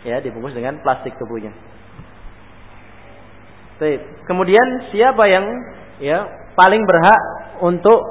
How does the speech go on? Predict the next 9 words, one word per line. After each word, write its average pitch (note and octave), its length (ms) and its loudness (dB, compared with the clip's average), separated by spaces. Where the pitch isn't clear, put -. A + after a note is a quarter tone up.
memandikan D#3+ 560 2
mayit? B2 320 -4
Qala E3+ 320 8
yutawalla, F3+ 720 4
yatawalla F#3 480 6
al-ghusla F3+ 680 2
man E3 160 0
kana F#3+ 340 2
a'rafu F3 340 4